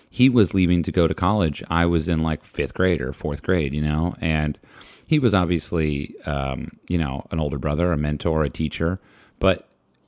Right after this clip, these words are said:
at the same time, he was almost like a babysitter. He was, he was like a, a family friend, you know?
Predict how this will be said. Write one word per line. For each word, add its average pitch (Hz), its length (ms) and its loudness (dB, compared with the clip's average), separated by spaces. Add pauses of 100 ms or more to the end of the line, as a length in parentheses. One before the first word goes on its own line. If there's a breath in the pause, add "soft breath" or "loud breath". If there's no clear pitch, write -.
at 120 120 -14
the 117 80 -2
same 113 240 2
time, 98 340 2
he 90 160 0
was 87 260 2
almost 90 400 2
like 85 220 -6
a 82 80 -2
babysitter. 101 560 -2
He 82 80 -2
was, 82 120 0
he 82 120 0
was 85 220 0
like 80 180 -4
a, 69 400 -4
a - 60 -6
family 87 340 -2
friend, 80 460 -2
you 78 80 -2
know? 76 240 -4